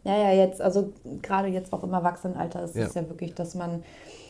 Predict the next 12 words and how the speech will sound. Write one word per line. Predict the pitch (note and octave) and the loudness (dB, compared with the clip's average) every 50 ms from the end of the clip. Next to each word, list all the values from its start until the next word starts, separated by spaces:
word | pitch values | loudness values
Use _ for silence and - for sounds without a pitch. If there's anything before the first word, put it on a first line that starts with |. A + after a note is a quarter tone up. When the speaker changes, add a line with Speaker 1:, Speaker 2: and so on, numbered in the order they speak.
| - - - | -20 -20 -16
Speaker 1:
m-, | - - - F#3+ F3+ E3+ C#3 D3+ D#3 - - G#3 F#3+ | -8 -4 -2 0 0 0 -2 -4 -6 -2 2 4 6
mehr | F#3 E3+ E3+ F3 F#3 F3 F3 | 6 8 8 6 6 4 4
rational | F3+ F#3 F#3 - - F#3+ F3 F3 E3 E3+ | 2 0 0 -2 -4 -2 0 0 0 -2
versucht, | E3+ - F3 E3 F3+ F3 F3 | -2 -2 -2 -2 -2 -2 -2
über | E3+ E3 E3 | -2 -4 -2
diese | E3 E3 D#3+ | -2 -2 -2
Dinge | F3 F3+ F3+ E3+ | -2 -2 -2 -2
auch | E3 E3 | -2 -2
nachzudenken | E3 D#3+ E3 - F#3+ F3 F3 E3 F3+ | -2 -4 -6 -6 -6 -6 -4 -4 -4
und | E3+ D#3+ E3 | -4 -2 -2
mehr | E3 D#3+ | -2 0
hinterfragt. | E3 E3 E3 E3 E3+ - - D#3+ D3+ D3+ D3+ - - - | -2 -2 -4 -6 -8 -8 -8 -8 -8 -8 -8 -12 -16 -20